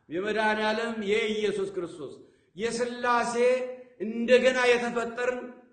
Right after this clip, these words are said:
ፍጥረቶቹ ነን፣ ፍጥረቱ ነንና እንመላለስበት ዘንድ እግዚአብሔር አስቀድሞ ያዘጋጀውን መልካሙን ስራ ለማድረግ በክርስቶስ ኢየሱስ ተፈጠረ። ክርስቲያኖች የሆነው መልካሙን ስራ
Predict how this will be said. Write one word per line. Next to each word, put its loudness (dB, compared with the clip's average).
ፍጥረቶቹ -8
ነን፣ -8
ፍጥረቱ -4
ነንና 0
እንመላለስበት 0
ዘንድ -4
እግዚአብሔር 4
አስቀድሞ 0
ያዘጋጀውን 4
መልካሙን 0
ስራ -4
ለማድረግ 0
በክርስቶስ 2
ኢየሱስ -2
ተፈጠረ። -10
ክርስቲያኖች 0
የሆነው 0
መልካሙን 2
ስራ 0